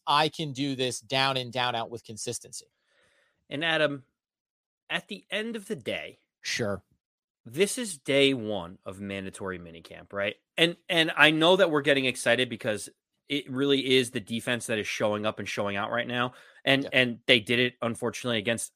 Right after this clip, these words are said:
Speaker 2: our offense, which doesn't look too great.
Speaker 1: It's a
Speaker 2: But it
Speaker 1: shame.
Speaker 2: is day one.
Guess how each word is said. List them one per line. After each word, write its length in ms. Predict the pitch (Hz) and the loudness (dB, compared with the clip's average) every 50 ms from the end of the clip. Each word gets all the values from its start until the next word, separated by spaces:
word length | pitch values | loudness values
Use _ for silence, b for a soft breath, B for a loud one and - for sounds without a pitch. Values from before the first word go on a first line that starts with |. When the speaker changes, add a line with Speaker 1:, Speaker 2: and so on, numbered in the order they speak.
| _ - | _ -2
Speaker 2:
our 260 | - 107 107 107 113 110 | 0 0 2 2 2 2
offense, 460 | 104 104 - - 120 123 120 - - | 0 -4 -2 -2 -4 -4 -4 -8 -10
which 160 | 113 - - | -10 -10 -4
doesn't 260 | - 117 - - - | -4 -4 -4 -4 -8
look 160 | - 110 107 | -8 -8 -10
too 140 | - - 135 | -8 -8 -4
great. 240 | 117 135 135 139 139 b b b b b | -2 0 0 0 0 b b b b b
Speaker 1:
It's 80 | 170 | -2
a 20 | 127 | 2
Speaker 2:
But 80 | 170 | 4
it 100 | 196 196 | 6 8
Speaker 1:
shame. 80 | 185 214 | 8 6
Speaker 2:
is 80 | 208 - | 6 6
day 180 | - 202 190 | 4 4 4
one. 320 | 170 139 117 117 117 117 | 4 2 0 -2 -2 -6